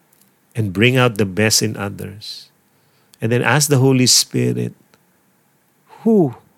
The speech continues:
need the face of Jesus today?"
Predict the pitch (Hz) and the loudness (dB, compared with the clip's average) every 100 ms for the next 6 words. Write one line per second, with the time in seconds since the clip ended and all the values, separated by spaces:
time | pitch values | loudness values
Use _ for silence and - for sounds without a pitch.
0 | _ _ _ _ _ - 127 135 123 98 | _ _ _ _ _ -6 2 4 4 0
1 | 92 _ - _ 120 123 - - 139 123 | -6 _ -20 _ -2 -2 -2 2 4 4
2 | 107 - - - 113 98 92 92 117 101 | 2 0 0 -2 -4 -4 -4 0 2 2
3 | 107 92 80 - - - _ _ _ _ | -2 -4 -6 -10 -12 -18 _ _ _ _
4 | _ _ - 120 90 87 76 | _ _ -4 -2 0 -4 -6